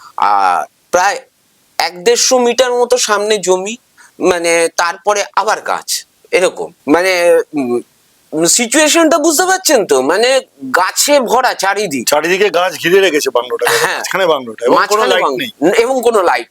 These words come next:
Speaker 1: নেই।
Speaker 2: শুনলেই তো গা ছমছম করছে।
Speaker 1: হ্যাঁ, সূর্য ঢলছে, ঢলছে, কিন্তু সূর্য আলো আছে, অথচ বাংলোয় এসে আলো পৌঁছচ্ছে না।
Speaker 2: এত গাছ চারিদিকে।
Speaker 1: এত গাছ চারিদিকে, আর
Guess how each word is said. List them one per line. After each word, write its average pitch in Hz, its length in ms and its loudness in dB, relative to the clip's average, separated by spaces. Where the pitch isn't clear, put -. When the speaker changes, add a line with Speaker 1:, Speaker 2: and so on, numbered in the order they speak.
Speaker 1:
নেই। - 120 -10
Speaker 2:
শুনলেই 196 360 0
তো 226 100 2
গা 185 140 0
ছমছম 160 380 -4
করছে। 113 280 -4
Speaker 1:
হ্যাঁ, 120 120 -4
সূর্য 226 440 2
ঢলছে, 214 560 2
ঢলছে, 214 520 -2
কিন্তু 254 440 0
সূর্য 226 600 0
আলো 220 300 2
আছে, 240 420 2
অথচ 247 460 -2
বাংলোয় 220 680 4
এসে 226 220 2
আলো 151 240 0
পৌঁছচ্ছে 104 600 -4
না। 78 220 -12
Speaker 2:
এত 156 180 0
গাছ 143 460 0
চারিদিকে। 110 360 -4
Speaker 1:
এত 175 220 -2
গাছ 143 400 0
চারিদিকে, 107 380 -4
আর 123 120 0